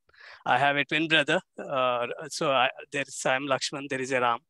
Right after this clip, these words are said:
So we are identical twins. So we both did C A and I C W together. And we also actually joined the same company in C A campus interviews in, uh, Chennai, Chennai. And then we moved from different companies from there.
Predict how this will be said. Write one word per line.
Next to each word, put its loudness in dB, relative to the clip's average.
So -2
we 0
are 2
identical 2
twins. -6
So -4
we -4
both -4
did -4
C -2
A 4
and 0
I 2
C -6
W -4
together. -2
And -2
we 0
also 2
actually 0
joined -2
the -2
same -2
company -4
in -12
C -2
A 0
campus -2
interviews -4
in, -10
uh, -4
Chennai, -4
Chennai. -2
And -2
then 0
we -2
moved -8
from -4
different -6
companies -4
from -6
there. 2